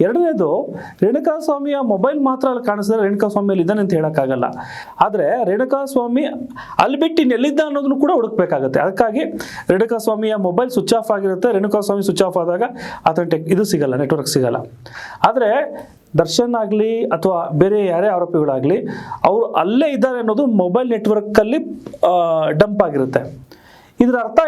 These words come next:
ಏನು ಅಂದ್ರೆ, ದರ್ಶನ್ ಅವರಿಗೆ ಮೋಟಿವ್ ಇದ್ದಿದ್ರೆ, ಪ್ರಿಪರೇಷನ್ ಇದ್ದಿದ್ರೆ, ಅವರು ಮೊಬೈಲ್ನ ತಗೊಂಡು ಆ ಜಾಗಕ್ಕೆ ಹೋಗ್ತಾ ಇರಲ್ಲ ಅನ್ನೋದು ಕೂಡ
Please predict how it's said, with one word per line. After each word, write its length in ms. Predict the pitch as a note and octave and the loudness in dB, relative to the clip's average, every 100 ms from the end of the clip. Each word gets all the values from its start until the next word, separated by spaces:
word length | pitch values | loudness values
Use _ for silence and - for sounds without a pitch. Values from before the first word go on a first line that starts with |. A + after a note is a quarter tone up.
| D4+ | 2
ಏನು 140 | C4 | -2
ಅಂದ್ರೆ, 540 | A#3 F#3+ B2 A#2+ A#3 D#4+ - - - - - - - - - _ _ - - C#3+ | 0 0 0 0 0 -4 -14 -18 -20 -20 -20 -20 -20 -20 -20 _ _ -16 -4 0
ದರ್ಶನ್ 480 | E3+ G3+ - D#4 D4+ | 0 0 0 0 2
ಅವರಿಗೆ 320 | C#4 C4+ C#4 | 0 0 0
ಮೋಟಿವ್ 520 | C#4 F#3 F3+ A3 D4 C4 | 0 2 0 2 0 2
ಇದ್ದಿದ್ರೆ, 520 | A3 E3+ B2 G#2+ - - - - - - - | 0 0 0 -4 -10 -14 -18 -20 -20 -20 -2
ಪ್ರಿಪರೇಷನ್ 500 | G#3 A3+ D4 C#4+ C4+ | 0 2 0 0 0
ಇದ್ದಿದ್ರೆ, 720 | A3+ G#3 D#3+ A2 - - - - - - - - | 2 2 2 -2 -6 -14 -16 -20 -20 -20 -14 0
ಅವರು 220 | G#3 C4 | 2 2
ಮೊಬೈಲ್ನ 560 | A#3 G#3+ B3 C#4+ C#4+ C#4 C4+ | 2 0 2 0 -2 -2 0
ತಗೊಂಡು 560 | B3 A#3+ B3+ B3 C4+ | 0 0 -2 0 2
ಆ 120 | A#3 | 2
ಜಾಗಕ್ಕೆ 400 | F#3+ G3 G#3+ A3 | 0 0 -2 -2
ಹೋಗ್ತಾ 240 | F3 F3+ D#3 | -2 2 0
ಇರಲ್ಲ 200 | C#3 C#3 | 2 0
ಅನ್ನೋದು 320 | D3 C3 D#3+ | 0 0 -2
ಕೂಡ 200 | E3 F#3 | 0 0